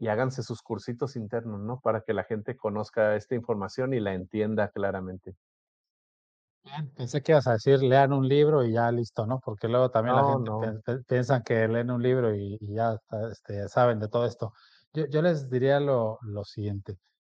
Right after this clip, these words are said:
Speaker 2: eh, a-, atrévanse a dibujar cuál es el estado ideal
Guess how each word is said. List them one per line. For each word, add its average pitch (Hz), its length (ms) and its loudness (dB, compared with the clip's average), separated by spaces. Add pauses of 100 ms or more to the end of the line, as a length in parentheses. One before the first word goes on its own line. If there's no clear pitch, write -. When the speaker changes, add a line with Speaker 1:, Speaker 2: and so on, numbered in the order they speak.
(160)
Speaker 2:
eh, 113 640 -6
a-, - 240 -2
atrévanse 143 580 2
a 127 140 4
dibujar 117 640 4
cuál 127 200 2
es - 120 -4
el 127 140 -2
estado 123 360 0
ideal 120 500 2